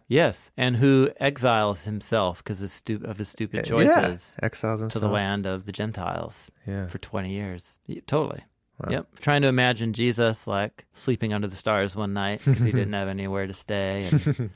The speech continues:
Speaker 2: <laughs>
Speaker 1: he's got the stories of Genesis memorized, so he's
Speaker 2: Mm-hmm.
Speaker 1: just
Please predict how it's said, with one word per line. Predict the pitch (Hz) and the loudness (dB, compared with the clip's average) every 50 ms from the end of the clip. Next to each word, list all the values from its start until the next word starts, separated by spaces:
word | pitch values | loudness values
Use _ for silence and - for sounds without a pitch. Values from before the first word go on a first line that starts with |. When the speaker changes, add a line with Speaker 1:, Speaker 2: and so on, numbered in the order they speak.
| _ - - - | _ -20 -20 -20
Speaker 2:
<laughs> | - - - - | -20 -20 -20 -14
Speaker 1:
he's | - 107 104 101 101 101 - - | -8 -6 -6 -4 -4 -6 -6 -4
got | - 113 107 - - - | -2 -2 -2 -2 -4 -10
the | - | -12
stories | - - 117 110 101 98 | -4 -2 0 0 0 -2
of | 92 | -4
Genesis | - 104 101 98 95 - 110 - - | -4 -4 -4 -4 -4 -8 -10 -8 -6
memorized, | 98 98 95 98 92 85 82 92 104 101 - - - | -6 -4 -4 -2 -4 -4 -4 -4 -6 -6 -10 -18 -18
so | - - 120 - - | -10 -6 -4 -4 -2
he's | - - 78 | -2 -4 -6
Speaker 2:
Mm-hmm. | 78 | -6
Speaker 1:
just | 78 - - - - _ - | -8 -10 -10 -12 -16 _ -20